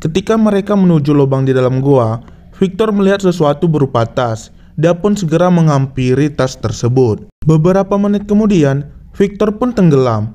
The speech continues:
atau diterkam buaya tersebut, yang dimana kawan lainnya segera naik ke atas bebatuan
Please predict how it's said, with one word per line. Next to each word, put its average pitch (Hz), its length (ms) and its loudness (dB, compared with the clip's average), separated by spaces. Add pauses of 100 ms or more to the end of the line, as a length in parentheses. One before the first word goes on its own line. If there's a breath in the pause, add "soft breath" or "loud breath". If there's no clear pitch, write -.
atau 175 320 0
diterkam 175 640 -2
buaya 127 240 0
tersebut, 123 560 -2 (320 loud breath)
yang 208 240 0
dimana 220 400 0
kawan 202 240 0
lainnya 202 320 0
segera 151 400 0
naik 143 320 -2
ke - 0 -
atas 139 400 -2
bebatuan 117 720 -2